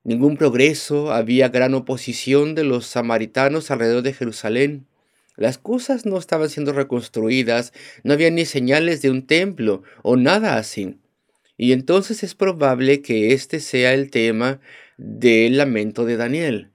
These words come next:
de lo cual leemos aquí en el versículo dos. "En aquellos días, yo, Daniel, estuve afligido por espacio de tres semanas completas". Y no nos dice aquí por qué,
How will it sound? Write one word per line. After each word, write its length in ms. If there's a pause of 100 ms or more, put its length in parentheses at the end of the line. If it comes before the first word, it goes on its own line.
(580)
de 240
lo 180
cual 240
leemos 600
aquí 280
en 100
el 60
versículo 640
dos. 240
"En 100
aquellos 400
días, 440 (360)
yo, 300
Daniel, 600 (100)
estuve 640
afligido 960 (380)
por 120
espacio 640
de 140
tres 360
semanas 580
completas". 760 (1500)
Y 80
no 100
nos 140
dice 240
aquí 160
por 280
qué, 500